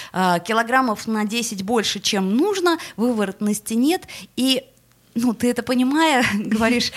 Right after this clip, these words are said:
"Ну, может быть, а, театральная студия, <laughs> например, или хор?"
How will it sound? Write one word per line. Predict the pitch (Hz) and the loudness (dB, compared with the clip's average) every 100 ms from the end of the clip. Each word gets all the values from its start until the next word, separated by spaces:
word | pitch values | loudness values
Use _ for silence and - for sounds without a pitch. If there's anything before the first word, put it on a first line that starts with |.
| - - - - _ | -10 -12 -12 -16 _
"Ну, | 370 277 285 311 311 | -2 2 4 4 4
может | 269 262 320 330 339 | 4 2 2 2 -2
быть, | 254 320 311 302 - - 247 | 0 0 0 0 -4 -4 2
а, | 269 269 269 262 | 4 6 6 4
театральная | 254 240 240 254 277 | 2 -2 -2 0 -2
студия, | 285 - 453 349 208 214 190 202 185 165 | 0 0 2 2 2 2 2 0 -2 -8
<laughs> | - - - | -10 -8 2
например, | 226 254 247 262 233 214 202 | 4 6 4 -2 0 0 -2
или | 240 208 190 | -4 -4 -6
хор?" | - 269 | -2 2